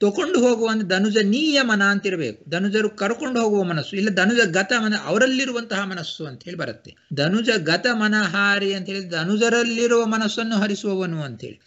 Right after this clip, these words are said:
ಅದು ಅಷ್ಟು ಸರಿ ಹೋಗೋದಿಲ್ಲ. ಇಲ್ಲ ಧನುಜರಿಂದ ಹೋಗುವ ಕೆಟ್ಟ ಮ-, ನಮ್ಮ ಮನಸ್ಸನ್ನು ಸರಿಪಡಿಸುವವನು ಅನ್ನುವ ಅರ್ಥ ಸ್ವಲ್ಪ ಕ್ಲಿಷ್ಟವಾದ ಅನ್ವಯದಿಂದ ಬರುತ್ತೆ.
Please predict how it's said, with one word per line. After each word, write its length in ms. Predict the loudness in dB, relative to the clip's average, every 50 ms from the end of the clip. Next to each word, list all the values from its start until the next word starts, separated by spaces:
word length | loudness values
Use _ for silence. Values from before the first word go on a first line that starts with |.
| _ -6 -2
ಅದು 180 | 0 2 4 4
ಅಷ್ಟು 240 | 2 2 0 -4
ಸರಿ 200 | -6 -4 -2 -2
ಹೋಗೋದಿಲ್ಲ. 500 | 0 -2 -2 -2 -2 -4 -4 -4 -6 -6
ಇಲ್ಲ 160 | -4 -2 -2 -2
ಧನುಜರಿಂದ 720 | 2 2 2 4 4 2 2 2 2 2 0 -4 -2 -2
ಹೋಗುವ 460 | -2 -2 0 0 -2 -2 -2 -4 -6 -6
ಕೆಟ್ಟ 320 | -4 -6 -8 -4 -2 -2 0
ಮ-, 120 | 0 0
ನಮ್ಮ 260 | -2 0 0 -2 -2
ಮನಸ್ಸನ್ನು 760 | -2 -2 -2 -2 -2 -2 -2 0 2 2 2 2 2 0 -2 -6 -14 _ -10
ಸರಿಪಡಿಸುವವನು 760 | 0 2 2 4 4 2 2 2 2 2 2 2 4 4 4
ಅನ್ನುವ 280 | 4 2 2 0 0 0
ಅರ್ಥ 240 | -2 -2 -4 -4 -2 0 0 0
ಸ್ವಲ್ಪ 220 | -2 -4 -4 -4 -6
ಕ್ಲಿಷ್ಟವಾದ 680 | -6 0 0 0 0 0 0 0 2 2 2 0 0 0
ಅನ್ವಯದಿಂದ 480 | -2 -4 -4 -4 -4 -4 -6 -6 -6
ಬರುತ್ತೆ. 640 | -4 -4 -4 -4 -6 -8 -10 -16 -16 -16 _ _ _